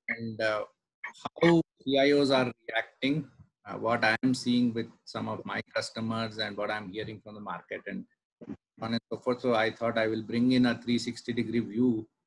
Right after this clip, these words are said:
of what is the covid impact on, uh, different, uh, kind of businesses. So that's what I will be, uh,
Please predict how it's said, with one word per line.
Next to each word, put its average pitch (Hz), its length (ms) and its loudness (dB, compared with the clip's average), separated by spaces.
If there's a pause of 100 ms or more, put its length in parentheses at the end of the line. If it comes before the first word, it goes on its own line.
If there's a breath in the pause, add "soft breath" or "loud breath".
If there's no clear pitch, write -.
(340)
of 95 180 -8
what 110 160 0
is 120 120 2
the 127 100 4
covid 120 400 0
impact 117 560 0
on, 117 560 0
uh, 92 460 -6
different, 110 420 -6 (120)
uh, 95 260 -2 (100)
kind 104 160 -8
of 110 180 -8
businesses. 98 640 -6 (720)
So 120 140 -2
that's 127 340 0
what 151 220 2
I 135 120 8
will 135 200 2
be, 123 480 0 (480)
uh, 101 120 -8